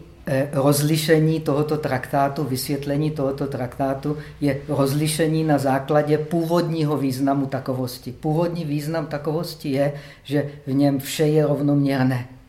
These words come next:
vše je nevysvětlitelné. Teď následuje, eh, vysvětlení prázdnoty z hlediska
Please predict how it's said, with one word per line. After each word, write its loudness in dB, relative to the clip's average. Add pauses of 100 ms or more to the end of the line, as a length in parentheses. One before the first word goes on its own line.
(420)
vše -2
je 4
nevysvětlitelné. -2 (1600)
Teď 6
následuje, 4 (520)
eh, -2 (1800)
vysvětlení 2
prázdnoty 2 (1120)
z -8
hlediska 0